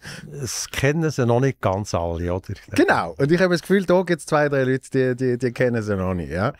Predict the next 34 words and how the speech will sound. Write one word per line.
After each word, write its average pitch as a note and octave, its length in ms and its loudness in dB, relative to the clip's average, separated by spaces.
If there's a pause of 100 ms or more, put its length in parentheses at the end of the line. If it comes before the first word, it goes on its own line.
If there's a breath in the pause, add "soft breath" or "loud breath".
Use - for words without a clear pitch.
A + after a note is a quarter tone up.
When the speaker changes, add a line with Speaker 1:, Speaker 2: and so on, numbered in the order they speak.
(260 loud breath)
Speaker 2:
Weil B2 140 2
ich C#3+ 180 -4
bin E3 80 2
natürlich, C#3 480 0 (340 loud breath)
ähm, G#2 540 2
ich A2 160 -4
bin G#2 380 0
ein G#2 80 0
Stück - 320 0
weit - 340 -2 (540 soft breath)
mit - 380 0
dir G2+ 180 2
aufgewachsen, G#3+ 760 0
mit D#3 160 0
deiner A2+ 160 2
Musik D3 360 0
aufgewachsen. G3 760 0 (500 soft breath)
Und, A#2+ 600 0
und A2 200 -2
dann B2+ 220 2 (340)
habe A#2+ 220 0
ich A2 80 -2
mit A#2 160 0
der G#2 80 -12
Zeit - 420 -2 (120)
natürlich G#2+ 560 2
mehr G2+ 420 4
erfahren A2 720 0
über B2 240 2
dich, G#2+ 460 0 (800 loud breath)
hauptsächlich G2+ 640 -2
durch F#2 180 -4
die - 80 -8
Medien. G2+ 560 0